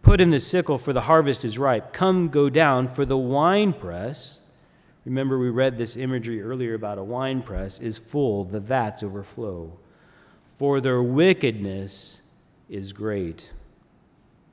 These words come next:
You don't need to turn there, but in the book of Revelation, we are told that the blood that comes out of God's winepress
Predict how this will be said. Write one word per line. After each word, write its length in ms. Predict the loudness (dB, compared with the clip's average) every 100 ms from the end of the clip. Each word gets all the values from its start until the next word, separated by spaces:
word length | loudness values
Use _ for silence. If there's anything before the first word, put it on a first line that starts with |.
| _ _ _ _ _ -8
You 140 | 2
don't 140 | 4 6
need 120 | 6
to 80 | 2
turn 200 | 2 4
there, 120 | 4
but 140 | 4
in 40 | 2
the 60 |
book 200 | 2 -2
of 120 | 0 0
Revelation, 560 | 0 0 -2 -2 -2
we 60 | -4
are 60 |
told 320 | -4 -6 -6 -6
that 120 | -8
the 80 | -8
blood 360 | -6 -4 -4
that 120 | -6
comes 260 | -8 -8 -6
out 140 | -4 -6
of 120 | -6
God's 340 | -4 -2 -4
winepress 1000 | -6 -6 -4 -6 -8 -12 -10 -12 -14 -16